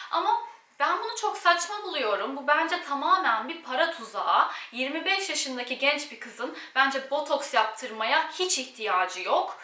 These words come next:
Ben şeye çok karşıyım, dolgu falan yaptırılmasına da çok karşıyım.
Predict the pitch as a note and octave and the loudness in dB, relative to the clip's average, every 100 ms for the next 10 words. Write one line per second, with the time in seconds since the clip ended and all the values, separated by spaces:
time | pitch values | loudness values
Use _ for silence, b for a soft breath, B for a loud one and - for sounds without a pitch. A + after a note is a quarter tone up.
0 | - A#3 A#3+ B3 A#3+ A#3 - - - - | 0 2 2 2 -2 -4 -8 -8 -6 -6
1 | G#3 F#3+ G#3+ G#3+ G#3 A#3 A3+ - - A3 | -8 -6 -2 -2 -2 -4 -4 -4 -6 -2
2 | G#3 G#3 G3+ G3+ - G3+ G3+ G3+ G3 A3+ | 0 0 -2 -4 -10 -14 -14 -14 -8 -4
3 | F#3 E3 G3 - - - - - B3+ | -4 -4 -8 -8 -6 -6 -6 -6 -8